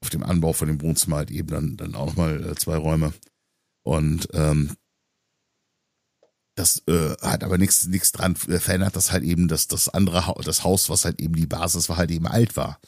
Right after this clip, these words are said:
Und früher hat man halt eben auch sehr viel mit Holzfußböden gearbeitet. Da gab's keine Betonplatte, die irgendwie dann in, in die erste Etage gehoben wurde vom Bagger. Das war halt eben Holz. Und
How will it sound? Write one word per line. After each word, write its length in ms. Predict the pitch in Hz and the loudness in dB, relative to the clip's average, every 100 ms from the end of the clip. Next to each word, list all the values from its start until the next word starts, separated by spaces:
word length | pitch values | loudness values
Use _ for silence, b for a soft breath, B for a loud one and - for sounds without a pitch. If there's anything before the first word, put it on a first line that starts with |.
| _ _ _ _ _ - | _ _ _ _ _ -6
Und 240 | 80 71 _ _ - | -4 -4 _ _ -8
früher 300 | - 95 85 | 0 2 2
hat 180 | 87 - | 0 -4
man 80 | 92 | -2
halt 140 | 95 | -2
eben 200 | 87 85 | -2 -2
auch 400 | 76 95 - - | 0 -2 -2 -8
sehr 440 | 80 73 80 80 90 | -6 -4 -2 -2 -2
viel 340 | - 98 95 | 2 4 4
mit 180 | 92 - | 4 2
Holzfußböden 840 | 117 131 - 110 - 76 76 78 | 2 2 0 -2 -2 0 -2 -2
gearbeitet. 580 | 73 - - - - - | -4 -8 -8 -8 -10 -8
Da 80 | 80 | -6
gab's 260 | 90 87 | -4 -2
keine 400 | - - 90 85 b b _ _ _ | -2 0 2 2 b b _ _ _
Betonplatte, 800 | 71 - 113 113 - 110 107 110 | -4 2 2 2 4 4 4 4
die 100 | 107 | 4
irgendwie 280 | 92 107 101 | 4 4 4
dann 180 | 101 98 | 4 6
in, 160 | 98 | 6
in 320 | 95 85 127 110 | 6 4 0 2
die 120 | 104 | 2
erste 260 | 73 - | 2 0
Etage 400 | 90 - 101 101 | 0 2 2 2
gehoben 400 | 104 110 123 117 | 4 6 6 2
wurde 200 | 117 113 | 0 0
vom 220 | 107 110 101 | 2 0 2
Bagger. 300 | 113 123 - b _ _ _ _ - | 0 0 -4 b _ _ _ _ -4
Das 240 | 107 - 101 | 0 2 4
war 160 | 95 | 4
halt 160 | 98 78 | 4 2
eben 240 | 101 98 | 2 4
Holz. 500 | 127 107 73 - - - _ - | 6 6 4 2 0 -6 _ -4
Und 420 | 90 87 - - | -2 -2 -4 -14